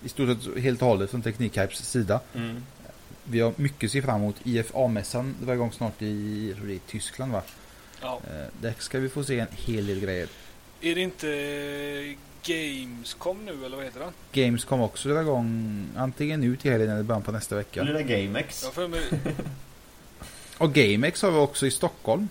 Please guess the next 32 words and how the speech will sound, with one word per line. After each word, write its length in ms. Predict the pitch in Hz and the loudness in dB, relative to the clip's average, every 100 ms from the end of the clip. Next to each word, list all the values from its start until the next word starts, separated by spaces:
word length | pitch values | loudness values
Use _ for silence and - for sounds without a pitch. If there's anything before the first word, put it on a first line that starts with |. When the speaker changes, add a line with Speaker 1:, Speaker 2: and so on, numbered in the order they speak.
| - | -4
Speaker 2:
Är 140 | 131 | -2
vi 80 | 143 | 0
Speaker 1:
Eh, 60 | 139 110 | 2 0
vi 240 | 120 135 | 0 0
Speaker 2:
offici-, 320 | 135 139 139 | 2 2 0
officiella 560 | 123 139 143 139 127 117 | 0 -4 -6 0 2 2
bloggare 360 | 120 131 101 101 | 2 0 2 0
för, 120 | 143 | 0
va? 100 | 107 - - - - - - - - - - - 110 | -2 -6 -16 -20 -20 -20 -20 -20 -20 -20 -20 -8 -2
Speaker 1:
Jajamän. 560 | 113 104 87 160 107 - - - - - | 0 0 0 0 -2 -6 -16 -20 -20 -14
Så 140 | - | -6
vi 80 | 117 | -4
ska 160 | - 156 | -4 -2
se 100 | 175 | -2
om 60 | |
vi 60 | 147 | -2
kan, 320 | 147 151 156 | -2 -2 -2
eh, 100 | 151 151 - 143 - - | -6 -8 -12 -14 -14 -6
ta 80 | 120 | -2
oss 160 | 101 | 0
en 80 | 135 | 0
trip 280 | 156 139 - | 0 -2 -2
till, 320 | 131 123 127 123 | -4 -4 -6 -6
jag 100 | 123 | 2
har 60 | 147 | 4
varit 200 | 170 - | 4 0
på 60 | 170 | -2
GameX 1040 | 165 143 143 - - - - - - - - - - | 0 0 -2 -6 -6 -8 -10 -10 -12 -14 -12 -14 -12
två 260 | - 175 202 | -6 -2 0
gånger 200 | 240 151 | -2 -4
tidigare. 400 | 131 131 95 87 - - | -2 0 0 -2 -6 -10
Speaker 2:
Mm. 280 | 110 113 120 | -6 -6 -8